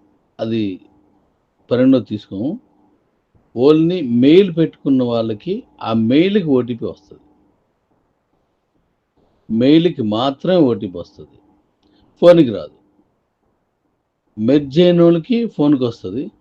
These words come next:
ఇండివిడ్యువల్‌గా పంపించుకున్న వాళ్ళకి మీ మెయిల్‌కి వస్తది. మెయిల్‌కి ఎందుకు ఇస్తున్నానంటే, మీ దగ్గర యూజర్ నేమ్, పాస్‌వర్డ్ ఉంటది కాబట్టి అది మీదే, దాన్ని మెయిల్ పెట్టుకోండి.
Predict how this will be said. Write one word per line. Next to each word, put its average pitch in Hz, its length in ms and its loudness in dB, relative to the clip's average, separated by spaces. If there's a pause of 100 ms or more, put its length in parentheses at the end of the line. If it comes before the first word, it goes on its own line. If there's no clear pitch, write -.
(680)
ఇండివిడ్యువల్‌గా 165 600 2
పంపించుకున్న 147 600 -2
వాళ్ళకి 160 440 -6 (2250)
మీ 151 200 4
మెయిల్‌కి 135 340 2
వస్తది. - 360 -14 (1300)
మెయిల్‌కి 170 500 4
ఎందుకు 147 240 0
ఇస్తున్నానంటే, 104 880 -8 (1300)
మీ 135 160 4
దగ్గర 151 380 0
యూజర్ 147 400 0
నేమ్, 165 260 0
పాస్‌వర్డ్ 127 480 -4
ఉంటది 113 340 -8
కాబట్టి 120 400 -8
అది 135 160 -8
మీదే, 95 600 -8 (1500)
దాన్ని 175 220 0
మెయిల్ 143 200 0
పెట్టుకోండి. 104 400 -12